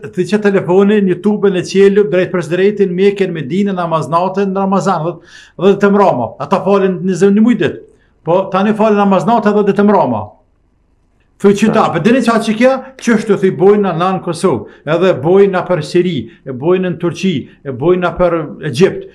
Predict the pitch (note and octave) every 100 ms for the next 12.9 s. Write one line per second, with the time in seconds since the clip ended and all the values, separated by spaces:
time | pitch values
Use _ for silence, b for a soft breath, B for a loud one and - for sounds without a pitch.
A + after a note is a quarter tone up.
0 | B C#3 B2+ F3+ F3 E3 F3 D3+ D3+ F#3
1 | F3+ - B B C#3 B2+ F3 F3+ F3 F3
2 | E3 D3+ F3+ D3 A2+ B _ C3+ B2 F#3
3 | E3+ - - _ _ _ _ - C3+ -
4 | B2+ G#2+ G2 _ _ _ _ _ _ _
5 | _ _ _ _ _ _ _ _ _ -
6 | G3+ A3+ F#3+ - C4 - E3+ D3+ F#3+ F3
7 | G#3+ A#3 E3 A3 G#3+ E3+ F#3 A3+ G3 G3
8 | D#3+ G3 C#3+ G#2+ A#2 F3+ F3+ G3+ G3+ A3
9 | A3 - B B B - A#3 G#3+ F#3+ -
10 | G3+ G3+ - - - _ _ _ _ _
11 | _ _ _ _ _ - A3 G#3 G3+ A#3
12 | A3+ - G#3+ G3+ G3+ G3+ E3 D3+ F3